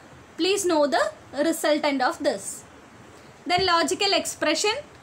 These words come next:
The logical operators are short circuit operators that we already discussed, that are Boolean expressions,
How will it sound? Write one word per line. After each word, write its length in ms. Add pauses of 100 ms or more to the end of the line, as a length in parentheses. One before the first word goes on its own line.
(260)
The 80
logical 480
operators 560
are 220
short 340
circuit 500
operators 720
that 220
we 120
already 460
discussed, 520
that 180
are 140
Boolean 480
expressions, 680